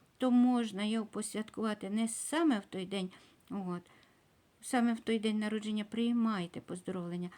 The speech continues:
а посвяткувати можна в другий якийсь день. Так що вибирайте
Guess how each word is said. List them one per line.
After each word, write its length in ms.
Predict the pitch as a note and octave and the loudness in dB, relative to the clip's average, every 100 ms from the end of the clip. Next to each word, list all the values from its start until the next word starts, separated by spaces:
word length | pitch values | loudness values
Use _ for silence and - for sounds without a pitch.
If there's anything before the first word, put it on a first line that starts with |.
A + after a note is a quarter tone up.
| - - - | -18 -14 0
а 160 | A3 | 0
посвяткувати 880 | - E3+ - G3+ - D4 F4 F#4 A#3+ | 0 -6 -8 -10 -6 -2 -2 0 -2
можна 520 | F3 G#3 B3+ C4 C4+ - - - _ - | 0 -2 -2 0 -2 -2 -20 -20 _ -8
в 120 | A3+ | 0
другий 380 | C4+ A3 D#3+ D#3 | 2 2 0 -4
якийсь 420 | - F#3 E3+ F3+ | -6 -6 -6 -8
день. 280 | E3+ F3 F3+ - _ _ | -8 -8 -10 -18 _ _
Так 200 | A#3 A#3 | -6 -4
що 220 | - A#3+ | -4 -4
вибирайте 960 | G3+ A#3+ G3+ C4 C#4+ C4+ A#3 G3 - | 0 0 2 0 2 0 0 -2 -6